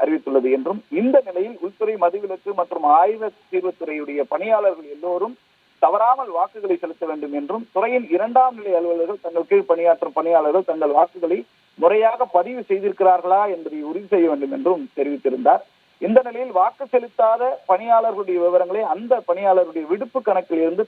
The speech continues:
தற்செயல் அல்லது ஈட்டிய விடுப்பை கழிப்பதற்கு ஏதுவாக அலுவலக நடைமுறை பிரிவிற்கு அனுப்பி வைக்க வேண்டும் என்றும், வாக்களிக்காத அரசு பணியாளர்களுக்கு தேர்தல் ஆணையம் அறிவித்த பொது விடுமுறையை வழங்க முடியாது என்றும் உள்துறை செயலர் அமுதா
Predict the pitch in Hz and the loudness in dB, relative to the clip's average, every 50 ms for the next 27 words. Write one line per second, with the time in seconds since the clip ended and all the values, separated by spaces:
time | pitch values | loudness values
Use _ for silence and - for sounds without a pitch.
0 | - 170 175 175 _ - 220 214 226 226 196 185 170 160 165 160 143 - - - | 2 2 2 2 _ 0 0 0 2 2 4 4 4 2 0 -6 -8 -10 -16 -20
1 | - - _ - 185 240 285 285 - 285 262 247 226 214 196 - 202 185 180 185 | -20 -18 _ -2 0 0 0 0 2 2 2 2 2 0 0 0 0 2 4 2
2 | 175 175 170 175 170 170 170 - 170 170 170 160 165 165 156 151 170 214 226 - | 2 2 0 0 -2 -2 0 2 2 2 2 4 4 4 4 4 2 0 0 2
3 | - 139 165 208 226 240 240 226 196 202 165 160 170 208 220 214 214 208 196 - | 2 2 2 2 0 -2 -2 -2 -2 0 0 0 0 0 -2 -4 -6 -8 -4 -4
4 | 185 170 165 170 165 - 156 147 156 190 196 - 190 180 156 151 160 - 170 156 | -4 -2 -2 -4 -4 -2 -2 -2 -2 -4 -4 -2 0 0 0 0 -2 -4 -6 -6
5 | 151 147 143 139 143 139 143 175 220 240 247 _ _ _ _ _ _ - - 170 | -4 -6 -6 -6 -6 -4 -2 -2 -4 -4 -6 _ _ _ _ _ _ 2 4 4
6 | 220 240 - - 247 240 247 - - 220 220 233 247 240 226 - - - 160 185 | 4 4 2 0 0 0 -2 0 2 2 2 2 0 -2 -4 -2 0 2 2 2
7 | 240 233 - 262 202 208 190 185 185 180 180 175 170 165 165 170 - - 220 - | 0 -4 -8 -4 -4 -2 2 4 4 4 6 4 2 0 -4 -6 -6 -8 -4 0
8 | - 202 220 240 226 220 208 196 190 185 180 180 175 165 160 170 170 170 - _ | 0 0 0 0 0 2 2 2 2 0 0 -6 -8 -6 -6 -6 -6 -8 -8 _
9 | 170 - - 190 202 233 226 202 190 175 165 156 156 165 190 226 - - _ _ | -10 -4 -2 -2 -2 0 2 2 2 2 2 0 2 2 2 2 -2 -8 _ _
10 | _ - 190 220 220 247 277 277 285 285 254 226 208 196 185 175 165 165 156 156 | _ 2 2 4 4 2 0 -2 -6 -8 -6 -2 0 2 2 2 0 -6 -12 -14
11 | 151 147 180 208 185 143 - _ - 156 170 - 190 170 147 - 147 143 147 135 | -14 -12 -14 -14 -14 -16 -20 _ -12 -12 -2 0 0 0 2 0 2 2 4 4
12 | 135 139 147 151 160 151 | 2 0 0 2 2 2